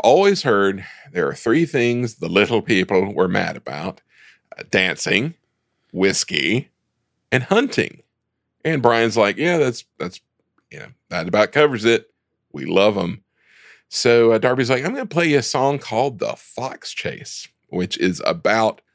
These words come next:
a fox chase. And so they're like, "Oh, that sounds awesome." So, uh, he starts playing the fiddle, uh, not entirely convincingly, but they,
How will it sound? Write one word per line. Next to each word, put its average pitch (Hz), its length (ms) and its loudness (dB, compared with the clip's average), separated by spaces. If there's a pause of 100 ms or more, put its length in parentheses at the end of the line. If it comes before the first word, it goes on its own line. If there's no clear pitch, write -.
(460)
a - 60 -16
fox - 600 -6
chase. - 580 -8 (500)
And 90 320 -2
so 101 120 0
they're 87 140 0
like, - 200 -6
"Oh, 92 160 2
that 87 160 0
sounds 87 240 -8
awesome." 104 400 -2 (460)
So, 113 500 4
uh, 113 220 2
he 107 200 -4
starts 151 300 -2
playing 110 500 0
the 117 60 -2
fiddle, 90 500 -2 (800)
uh, 107 140 -10 (100)
not 190 320 -4 (120)
entirely 131 600 2
convincingly, 82 720 -4
but 85 240 -2
they, 87 220 -4